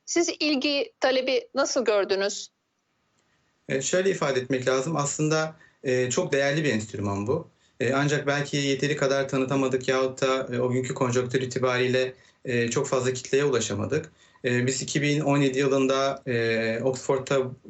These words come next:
Speaker 2: e, Mart ayında bu konuyla ilgili daha ilk ihraç çıkacağı zaman ve bu konuyu dile getirdiğimiz zaman, e, bu modelin çok başarılı olacağını,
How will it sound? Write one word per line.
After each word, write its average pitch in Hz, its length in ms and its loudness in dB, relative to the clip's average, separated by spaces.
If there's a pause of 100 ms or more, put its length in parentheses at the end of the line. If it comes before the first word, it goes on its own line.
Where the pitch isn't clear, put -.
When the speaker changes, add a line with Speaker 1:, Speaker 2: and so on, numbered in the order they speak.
Speaker 2:
e, 110 400 2
Mart 127 320 0
ayında 120 460 0
bu - 20 -12
konuyla 131 380 0
ilgili 110 220 0
daha 113 180 2
ilk 131 160 -2
ihraç 127 280 0
çıkacağı 131 420 0
zaman 113 360 -2 (320)
ve 127 80 0
bu 127 100 4
konuyu 131 300 2
dile 135 140 2
getirdiğimiz 113 580 0
zaman, 147 360 0 (320)
e, 120 240 2
bu 135 60 -2
modelin 139 380 4
çok 160 240 -2
başarılı 123 420 2
olacağını, 113 640 2